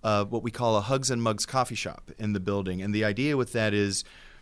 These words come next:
as an individual goes through all the programming, eventually we have what we call G G University, which is advanced education once post high school. It's a, you know, it's sort of a,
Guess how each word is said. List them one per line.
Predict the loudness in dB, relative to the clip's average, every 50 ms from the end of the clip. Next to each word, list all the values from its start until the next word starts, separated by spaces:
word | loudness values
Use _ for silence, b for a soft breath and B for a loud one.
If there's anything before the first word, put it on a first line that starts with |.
| B B -2 2
as | 4 4 4 4
an | 2
individual | 0 2 2 2 2 4 2 2 2
goes | 6 6 6 6 6 4
through | 2 2
all | 2 2
the | 0 0
programming, | -2 0 0 0 0 0 0 0 0 -2 -4 -4 B B B B B B B B -4
eventually | 0 2 2 4 4 4 4 4 4
we | 4 4 2
have | 2 0 0 0
what | -2 -2
we | -4 -4
call | 0 0 0 2
G | 2 0 -2
G | -2 -2 -2
University, | 0 0 0 0 -2 0 0 0 0 0 0 0 0 0 0 0
which | 0 0 -2 0 0
is | 0 2 2 0 -2 -4 -4
advanced | -6 -6 -2 -2 0 0 -2 -2 -2
education | -4 -4 -4 -6 -4 -2 -2 -2 -2 -4 -4 -4 -4 -4 -6 -6 -4
once | -4 -2 -2 -2 -4 -8
post | -10 -6 -4 -2 -2 -2 -2
high | -4 -4 -4
school. | -4 -4 -4 -4 -2 -2 -2 -2
It's | -4 -4 -6
a, | -6
you | -4 -4
know, | -4 -4
it's | -4 -4 -4
sort | -2 0 0 0
of | 0 0
a, | 0 0 0 -2